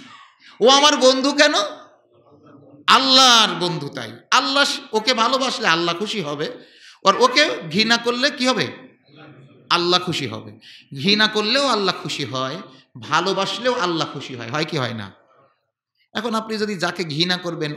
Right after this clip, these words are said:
ওরও তো একটা মন আছে, আছে কি নেই? আছে না? তো মন ভাঙা তো আর মসজিদ ভাঙা, এটা খুব কঠিন ব্যাপার। কারণ আপনি তাকে ঘৃণা করবেন, ওরও তো একটা মন আছে, আছে না নাই? আছে কি না? তাহলে ওর মন আপনি কি করে ভাঙবেন? মন ভাঙা আর মসজিদ ভাঙা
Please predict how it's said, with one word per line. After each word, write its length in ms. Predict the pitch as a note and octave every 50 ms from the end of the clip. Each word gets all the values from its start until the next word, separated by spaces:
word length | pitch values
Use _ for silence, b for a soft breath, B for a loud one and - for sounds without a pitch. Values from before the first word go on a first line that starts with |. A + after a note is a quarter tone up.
| -
ওরও 180 | - G3+ G#3 A#3
তো 120 | A#3 A3+
একটা 200 | G3+ D3 - -
মন 280 | D#3+ D#3 D#3 D#3 D3+ C#3
আছে, 220 | B2+ - - B2+
আছে 180 | B2 B2+ - F3+
কি 120 | D3 C#3+
নেই? 260 | A#2+ G#2+ G2 - _ _ _ _ _ _ _ _ _ _ _ _ _ _ _ _ _ _ _ _ -
আছে 200 | D3+ C#3+ F#3 G3
না? 240 | G3+ A3+ G3 - _ _ _ _ b b b b b b _ _
তো 80 | D3
মন 320 | C#3 C#3+ D#3+ F3 F#3+ G3 F3
ভাঙা 220 | F#3 F#3 F#3 F3+
তো 120 | - E3+
আর 80 | E3 D#3
মসজিদ 400 | D3+ D3+ - - - D#3 C#3 B2
ভাঙা, 280 | C3 B2+ A#2+ A#2 A2+ A#2+ - _ _ _
এটা 100 | B2+ C3
খুব 220 | - - - - -
কঠিন 220 | B2+ - D#3+ C#3
ব্যাপার। 240 | A2+ A2 G2 A#2 A2+ - - _ _ _ _ _ _ _ _ _ _ _ _ _ _ _ _ _ _ _ _ _ _ _ _ _ _ _ _ _ _ _ _ _ _ _ _ _ _ _ _ _ _ _ _ _ _ _ _ _ _ _ _
কারণ 140 | - C4 C#4
আপনি 220 | C#4+ D4 D4 D#4+ E4+
তাকে 180 | E4+ E4 F4
ঘৃণা 280 | C4 C#4 E4 F4 F4+ F4
করবেন, 360 | F4 E4 D#4+ D#4+ D4+ C#4+ C#4+
ওরও 160 | D4 D#4+ E4+
তো 100 | E4+ E4+
একটা 160 | E4+ E4+ D#4+
মন 280 | D#4 D4 C#4+ D4 D4 C#4+
আছে, 220 | C4+ B3 C4+ B3
আছে 200 | A#3+ A#3 - D4+
না 100 | D4 C4+
নাই? 180 | A#3 F#3+ E3 C#3 A2+ - - - - _ _ _ _ _ _ _ _ _ _ _ _ _ _
আছে 180 | E3 F#3 G3+ C4+
কি 120 | A#3 A#3+
না? 120 | F#3+ C#3+ A#2+ - - b b b b b b
তাহলে 220 | D4 C#4+ C#4 D#4
ওর 80 | E4 -
মন 180 | - - D#4
আপনি 180 | D#4 D4+ D4 C#4+
কি 100 | D4+ D4+
করে 200 | - C4 A#3 A#3
ভাঙবেন? 360 | F#3 F#3+ G3+ G3 F3+ F#3 F3+
মন 260 | F#3+ G3 A3+ A#3+ A3+ G#3
ভাঙা 260 | F#3 F#3+ G3 G3+ G#3
আর 160 | F3+ F3+ E3
মসজিদ 400 | D#3 E3 D#3 - - F#3 F3+ D3
ভাঙা 380 | C3 C3 B2+ A#2 G#2+ G2+ F#2+